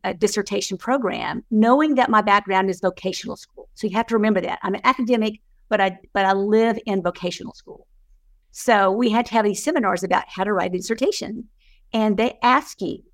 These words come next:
no, they don't ask you, they, part of what you're expected to do is write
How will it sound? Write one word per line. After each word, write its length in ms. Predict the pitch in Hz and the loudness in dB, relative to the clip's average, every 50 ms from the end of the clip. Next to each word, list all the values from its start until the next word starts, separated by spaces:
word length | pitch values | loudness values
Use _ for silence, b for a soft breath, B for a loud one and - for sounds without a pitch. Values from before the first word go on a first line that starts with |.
| _ _ _ _ | _ _ _ _
no, 160 | 247 - - - | -8 -8 -8 -8
they 80 | 165 | -8
don't 140 | 185 196 - - _ _ | -10 -12 -12 -16 _ _
ask 280 | - - - - - | -12 -12 -12 -12 -12
you, 120 | - - - - 233 | -10 -12 -10 -10 -8
they, 340 | - 220 214 196 190 202 214 214 _ _ _ _ _ _ _ _ | -6 -4 -4 -4 -4 -6 -10 -14 _ _ _ _ _ _ _ _
part 220 | - 190 196 202 | -2 -2 0 0
of 120 | 220 226 226 | -2 -2 -2
what 140 | 220 220 | -4 -2
you're 100 | - 220 | -2 -2
expected 500 | 214 214 - - - 233 226 220 254 233 214 | -4 -4 -6 -6 -2 -2 -2 -2 -4 -6 -6
to 60 | 226 | -4
do 240 | 180 190 175 170 175 - | -4 -4 -4 -4 -4 -6
is 160 | 208 - - | -8 -8 -8
write 420 | 180 196 202 196 185 190 185 _ | -8 -4 -2 -2 -2 -2 -6 _